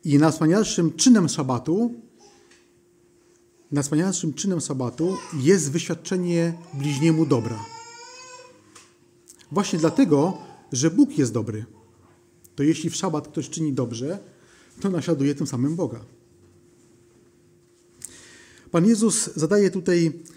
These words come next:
bezpośrednie pytanie, y, które ma pobudzić tych ludzi do myślenia, żeby w ich umysłach i sercach, mm, powodować pewną, pewne rozważanie.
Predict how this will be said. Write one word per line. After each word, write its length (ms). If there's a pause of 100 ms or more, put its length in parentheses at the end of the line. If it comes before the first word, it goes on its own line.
(440)
bezpośrednie 440
pytanie, 680 (1000)
y, 400 (140)
które 680 (360)
ma 200
pobudzić 520
tych 200
ludzi 220
do 100
myślenia, 500
żeby 440
w 140
ich 240
umysłach 480
i 60
sercach, 640 (180)
mm, 200
powodować 600
pewną, 640 (160)
pewne 220
rozważanie. 600